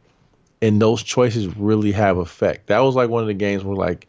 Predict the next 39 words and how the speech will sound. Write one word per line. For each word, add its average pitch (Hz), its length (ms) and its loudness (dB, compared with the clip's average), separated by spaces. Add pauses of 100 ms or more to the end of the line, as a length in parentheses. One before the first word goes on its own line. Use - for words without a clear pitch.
(300)
choice - 500 0
really 98 720 0
can 92 360 -6
change 92 500 0
something, 85 360 -4
you 98 60 0
know 101 80 2
what 98 40 2
I'm 95 80 0
saying? 98 260 0
And 101 120 2
then 98 140 2
also 101 320 2
you 92 280 -2
can 87 80 -2
come 95 200 0
back 82 220 0
later 104 280 2
in 107 80 0
the 104 80 0
game 104 260 0
and 101 100 -4
fuck - 280 -2
with 104 200 -4
you. 98 120 0 (300)
So 117 160 0
it's 113 140 -2
a 110 40 -2
lot. 98 280 2
It's, 117 340 -4 (720)
it's - 100 -12
crazy. 104 400 2
And 113 100 2
I 123 100 0
can 113 100 -6
see 139 240 -2
Zero, 113 400 0
uh, 92 480 0
Horizon, 107 720 0